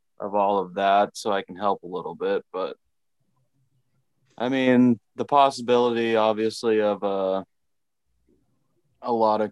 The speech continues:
careers through that has gone through my mind, but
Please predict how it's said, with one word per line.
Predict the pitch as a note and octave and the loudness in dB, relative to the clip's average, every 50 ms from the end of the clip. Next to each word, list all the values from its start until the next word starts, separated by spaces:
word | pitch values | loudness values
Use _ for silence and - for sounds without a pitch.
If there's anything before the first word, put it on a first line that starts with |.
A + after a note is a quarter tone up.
| _ | _
careers | - A2 G#2+ G#2 G#2+ G#2+ G#2+ G#2+ A2 G#2+ - | -8 -6 -4 -2 0 0 0 -2 -2 -6 -10
through | - A2 G#2 G2+ F#2+ | -10 -8 -6 -4 -2
that | G2 G2 G2+ G2+ G#2+ G#2+ G#2+ - _ _ _ - A#2+ | -2 0 2 2 2 2 0 -2 _ _ _ -12 -10
has | A#2 A2 G2 | -10 -10 -8
gone | F#2+ G#2 G2+ G#2 G#2 G2+ | -6 -4 -4 -2 -4 -4
through | - A2 A2 | -6 -8 -8
my | G#2+ G2+ G2 F#2+ | -6 -6 -8 -8
mind, | G2 G2 G2 G#2 G2+ G2 G2 G2+ G2+ G2+ - - _ _ _ _ _ _ _ _ _ _ _ _ _ _ - | -8 -8 -6 -6 -4 -6 -6 -8 -10 -12 -14 -20 _ _ _ _ _ _ _ _ _ _ _ _ _ _ -14
but | - F#2+ F#2 E2 | -12 -10 -10 -10